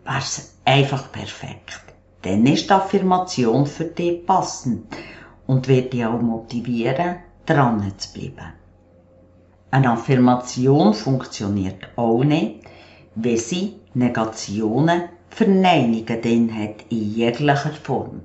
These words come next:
Somit zum Beispiel, ich will keine Angst mehr haben. Die Angst würde durch das, durch eine solche Affirmation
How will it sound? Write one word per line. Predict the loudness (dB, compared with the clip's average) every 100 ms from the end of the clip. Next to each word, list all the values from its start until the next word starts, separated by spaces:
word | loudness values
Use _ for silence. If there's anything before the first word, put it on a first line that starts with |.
| -12
Somit | 0 4 4 2 -2
zum | 0 0
Beispiel, | 0 -4 -4 -4 -4 -4 -12 -20 -20 -20 -20 -20 -10 2
ich | 4 6
will | 2 2 -8
keine | 0 2
Angst | 2 0 -6 -6
mehr | -4 -4 -6
haben. | -10 -14 -20 _ _ -20 -20 -20 -20 _ 0
Die |
Angst | 2 2 -2 -6 -10 -14 -2
würde | 2 2 0 -6
durch | -4 -6 -4
das, | 0 2 0 -4 -4
durch | -2
eine | 0 0
solche | 0 0 2 0 2 2
Affirmation | 0 0 2 2 0 -4 -2 -2 0 -2 -4 -6